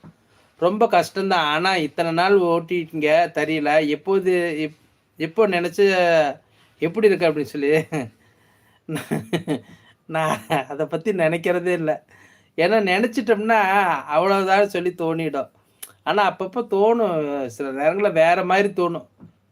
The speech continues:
நாம இதுல இருந்து ரிட்டையர்மெண்ட் ஆகுனா தான் வேற ஏதாவது வேலைக்கு போலாமா அப்படின்னு தோணும். ஆனா வேற என்ன வேலைக்கு போறது அப்படிங்கிற கேள்வி வந்து திரும்பி இதுலயே நின்னுக்குமா,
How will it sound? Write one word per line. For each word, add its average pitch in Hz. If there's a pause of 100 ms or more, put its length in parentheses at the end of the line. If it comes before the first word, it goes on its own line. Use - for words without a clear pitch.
(100)
நாம 151
இதுல 147
இருந்து 220
ரிட்டையர்மெண்ட் 214
ஆகுனா 156
தான் 170
வேற 156
ஏதாவது 175 (200)
வேலைக்கு 151
போலாமா 139 (200)
அப்படின்னு 131
தோணும். 135 (800)
ஆனா 190
வேற 170 (100)
என்ன 233
வேலைக்கு 208
போறது 170
அப்படிங்கிற 151
கேள்வி 214
வந்து 180
திரும்பி 185
இதுலயே 170
நின்னுக்குமா, 151